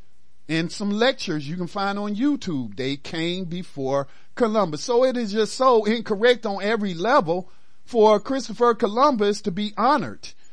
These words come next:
Plus, you know, he was a pedophile. He used to rape them little kids, and he gave them, y-,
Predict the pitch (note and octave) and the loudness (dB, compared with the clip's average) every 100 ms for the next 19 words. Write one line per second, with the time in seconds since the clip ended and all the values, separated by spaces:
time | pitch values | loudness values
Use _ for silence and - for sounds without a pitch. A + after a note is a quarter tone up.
0 | - - C#4+ D4+ D4+ G#3 A3 F#3+ F#3 F#3 | -12 -2 4 4 4 -2 0 2 2 2
1 | D#3+ C3 B2+ - A3 G#3 - G3+ G3 G3 | 0 -2 -2 2 2 0 2 6 8 6
2 | F#3+ - - - - - - - - D#3+ | 4 -4 -14 -14 -14 -14 -14 -14 -8 -2
3 | F3+ F3+ F#3+ - B2 C#3+ G#3 D#3+ G3 G3 | -2 0 -2 -4 -4 0 0 0 -2 2
4 | F#3+ F#3+ F#3 - A#3 G3+ F#3+ F#3+ - C3+ | 4 4 2 -4 -4 -2 -2 -4 -6 -6
5 | C#3 F3+ C3+ F#3 F#3+ F#3 F#3 F#3 C#3 C3 | -4 -6 -2 2 2 2 -2 -6 -10 -12
6 | C#3 | -12